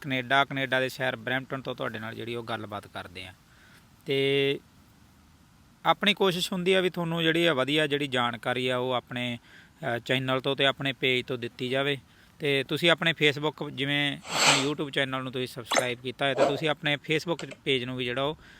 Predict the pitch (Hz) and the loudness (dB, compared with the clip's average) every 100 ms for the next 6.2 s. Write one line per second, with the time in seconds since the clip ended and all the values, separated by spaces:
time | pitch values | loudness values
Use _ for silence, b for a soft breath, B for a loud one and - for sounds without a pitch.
0 | B - 180 151 - 160 160 - - - | B -4 -2 -2 4 6 8 6 4 4
1 | - - - - - - B B B B | 4 4 4 2 -8 -16 B B B B
2 | - 156 156 151 156 - - - - - | 0 4 6 6 2 -4 -20 -20 -20 2
3 | 160 170 220 220 214 196 208 196 214 202 | 4 6 6 6 4 4 0 4 4 4
4 | 202 202 196 208 - 160 139 165 180 151 | 2 4 6 6 6 2 2 4 4 4
5 | 139 135 143 143 147 135 143 - 127 135 | 2 2 0 2 0 -2 -4 -4 2 4
6 | 139 139 | 4 0